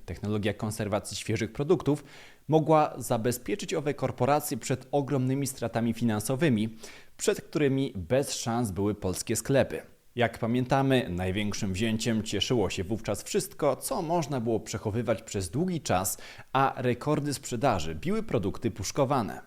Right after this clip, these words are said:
A przed Apil próby opracowania technologii tak zwanej drugiej skórki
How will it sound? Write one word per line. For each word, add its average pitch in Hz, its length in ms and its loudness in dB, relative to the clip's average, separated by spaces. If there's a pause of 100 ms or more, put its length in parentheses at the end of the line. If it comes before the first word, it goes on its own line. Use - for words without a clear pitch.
A 113 120 2
przed - 320 2
Apil 127 680 4
próby 101 280 0
opracowania 104 600 0
technologii 107 760 0
tak 87 220 -4
zwanej 110 360 -2
drugiej 101 300 -4
skórki - 460 0